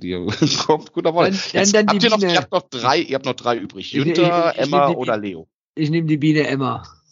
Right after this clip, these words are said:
Speaker 1: Emma war's tatsächlich. Emma hat, äh,
Speaker 2: Ja.
Speaker 1: äh, zwei zu null gegen Herr Tinho gewonnen.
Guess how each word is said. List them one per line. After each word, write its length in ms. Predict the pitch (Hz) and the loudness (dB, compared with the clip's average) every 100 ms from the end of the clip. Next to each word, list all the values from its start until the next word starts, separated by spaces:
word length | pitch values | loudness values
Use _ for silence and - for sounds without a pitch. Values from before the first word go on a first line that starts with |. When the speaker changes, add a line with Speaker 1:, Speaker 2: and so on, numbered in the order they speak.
| - - _ | -20 -20 _
Speaker 1:
Emma 340 | 123 131 127 104 | -2 2 2 2
war's 240 | 101 - | -2 -4
tatsächlich. 680 | - 92 - - - - - | -8 -10 -10 -18 -20 -18 -10
Emma 380 | 95 104 95 90 | -8 -6 -6 -8
hat, 240 | 85 - 147 | -10 -8 -6
äh, 320 | 156 165 175 | -4 0 2
Speaker 2:
Ja. 340 | 180 190 175 92 | 2 2 0 -2
Speaker 1:
äh, 40 | - _ _ - 277 - | -10 _ _ -20 -14 0
zwei 160 | 123 | 0
zu 260 | 135 - 113 | 0 -4 -6
null 380 | 110 117 113 107 | -6 -4 -6 -6
gegen 480 | 95 101 98 98 98 | -6 -4 -4 -4 -2
Herr 220 | 95 92 | -2 -2
Tinho 600 | - 95 92 90 87 85 | -6 -6 -8 -8 -10 -10
gewonnen. 680 | 92 85 87 92 90 85 | -10 -6 -4 -2 -2 -2